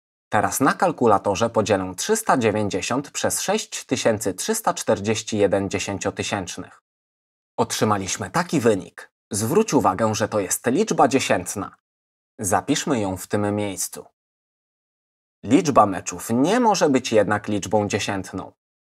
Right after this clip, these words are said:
Dlaczego zatem mamy taką sytuację? Wróćmy do treści zadania.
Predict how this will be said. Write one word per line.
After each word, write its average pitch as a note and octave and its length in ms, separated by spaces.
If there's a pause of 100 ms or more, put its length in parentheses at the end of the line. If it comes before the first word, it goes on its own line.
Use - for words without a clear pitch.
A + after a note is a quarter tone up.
(160)
Dlaczego E3 480
zatem G2+ 420
mamy F#3+ 240
taką A2 300
sytuację? G#2 680 (540)
Wróćmy F3 460
do G#2+ 120
treści G#2+ 440
zadania. F#2+ 480